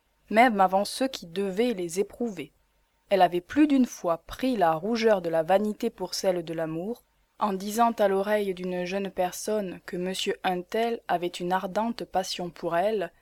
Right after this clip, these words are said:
qu'elle en était sûre, et cetera, et cetera. Le jour même de son arrivée, en suivant les regards du colonel Brandon, et en l'examinant pendant que Maria chantait,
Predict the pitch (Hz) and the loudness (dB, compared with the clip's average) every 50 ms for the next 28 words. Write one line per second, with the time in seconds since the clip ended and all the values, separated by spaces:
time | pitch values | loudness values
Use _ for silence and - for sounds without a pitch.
0 | _ _ _ - 190 185 180 180 180 170 - - 175 - - - 170 175 208 226 | _ _ _ -4 0 2 2 2 0 -2 -4 -4 -6 -6 -6 -6 -6 -6 -6 -4
1 | 233 240 240 233 - - - 185 - - - 165 - 185 160 151 165 185 196 - | -4 -2 -2 -4 -4 -8 -12 -16 -14 -14 -14 -12 -10 -8 -8 -6 -4 -4 -4 -6
2 | - _ 175 160 - - 196 180 - - 135 135 - - _ _ _ _ _ _ | -8 _ -14 -12 -10 -10 -10 -10 -10 -12 -14 -14 -16 -20 _ _ _ _ _ _
3 | _ _ _ _ _ _ _ _ _ _ 202 196 196 190 190 190 220 269 311 311 | _ _ _ _ _ _ _ _ _ _ -4 -2 0 0 0 2 4 4 4 6
4 | 269 214 196 - - 190 190 185 185 175 170 165 160 - 185 240 302 320 - _ | 4 4 2 0 -2 -2 0 0 0 0 -2 -8 -6 -4 -2 -2 -2 -2 -6 _
5 | _ - - 175 175 170 - - 226 214 214 220 208 196 180 180 180 185 180 196 | _ -4 -2 -2 -2 -2 -4 -6 -4 0 2 2 2 2 0 0 0 2 4 4
6 | 196 196 185 180 175 170 - - 170 175 175 175 170 165 160 170 170 170 165 170 | 4 4 4 -2 -8 -8 -6 -4 -4 -2 -2 -2 -2 -4 -6 -6 -4 -2 -2 -2
7 | 170 175 214 269 302 277 - _ _ _ _ _ _ _ - 220 196 185 185 190 | -2 -2 0 2 2 0 -2 _ _ _ _ _ _ _ -2 2 4 4 4 4
8 | 202 202 196 196 196 196 185 185 185 196 226 269 269 233 - - 175 170 175 180 | 2 0 0 2 2 2 2 2 0 0 0 0 0 -2 -2 -4 -4 -2 0 0
9 | 185 185 180 - 190 170 170 180 190 196 196 190 180 175 175 170 - - 180 175 | -2 -2 -4 -6 -6 -4 -2 0 0 -2 -2 -2 -2 -2 -2 -2 -6 -8 -8 -10
10 | 170 - _ - 247 294 302 | -12 -8 _ -4 -4 -4 -4